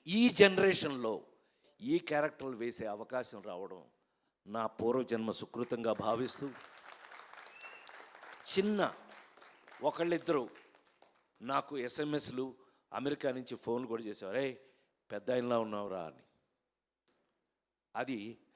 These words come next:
నాకు బ్లెస్సింగ్స్గా తీసుకుంటూ, రామారావులా ఉండటం అంటే it not a joke అండి.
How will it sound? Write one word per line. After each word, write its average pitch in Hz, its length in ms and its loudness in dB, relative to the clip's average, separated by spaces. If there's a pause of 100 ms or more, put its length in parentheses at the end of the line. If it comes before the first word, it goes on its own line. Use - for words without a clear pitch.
(240)
నాకు 107 600 0
బ్లెస్సింగ్స్గా 127 640 0
తీసుకుంటూ, 98 600 -12 (1200)
రామారావులా 139 600 2
ఉండటం 127 360 -2
అంటే 117 300 -8
it 101 200 -16
not 120 120 -6
a 131 80 0
joke 110 340 -8
అండి. - 160 -20